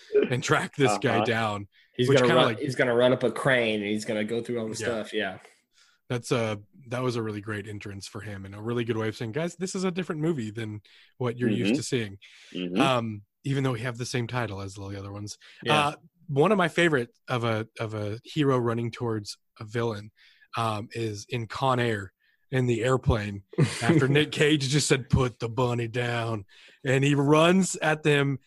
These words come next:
Speaker 1: and gets shot in the arm, right? Doesn't he get shot, like, twice or, like, in the shoulder? And he does not break stride at all. Like, he continues running at full speed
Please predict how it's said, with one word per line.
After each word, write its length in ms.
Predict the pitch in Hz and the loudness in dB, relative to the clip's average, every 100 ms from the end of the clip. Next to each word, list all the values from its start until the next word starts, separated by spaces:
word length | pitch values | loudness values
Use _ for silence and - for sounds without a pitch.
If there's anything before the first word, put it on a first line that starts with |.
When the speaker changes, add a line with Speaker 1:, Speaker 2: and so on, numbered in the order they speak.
| _ _ | _ _
Speaker 1:
and 160 | 151 160 | 0 2
gets 160 | 180 - | 2 2
shot 440 | - 165 175 214 | 4 4 4 2
in 100 | 202 | 2
the 140 | 185 - | 2 2
arm, 500 | 120 151 220 269 202 | 0 4 4 2 0
right? 400 | 185 233 302 - - _ 160 | 2 2 0 -6 -20 _ 2
Doesn't 160 | 190 | 6
he 80 | 302 | 6
get 140 | 311 | 4
shot, 340 | - - 202 233 | 2 2 2 2
like, 140 | 202 - | 0 2
twice 360 | 175 170 220 | 2 2 2
or, 40 | 185 | 0
like, 140 | 156 | 0
in 80 | 214 | 2
the 80 | 160 | 0
shoulder? 520 | - 143 165 220 240 - _ - | 2 2 6 4 4 -8 _ 2
And 100 | 165 | 4
he 60 | |
does 240 | 165 170 160 | 4 2 2
not 320 | 160 175 160 | 2 2 2
break 260 | 156 156 | 2 2
stride 420 | - - 131 131 120 | -2 0 2 2 2
at 60 | 120 | 0
all. 220 | 110 104 | -2 -4
Like, 140 | 110 - | -8 -4
he 120 | 156 | -2
continues 640 | 160 165 147 143 143 135 123 | 0 0 0 0 2 2 0
running 500 | 117 113 107 101 - _ _ 117 | 0 -2 -2 -8 -16 _ _ -6
at 140 | 117 | -6
full 300 | - 131 120 | -4 -2 -2
speed 460 | - - 110 101 | -4 -6 -6 -6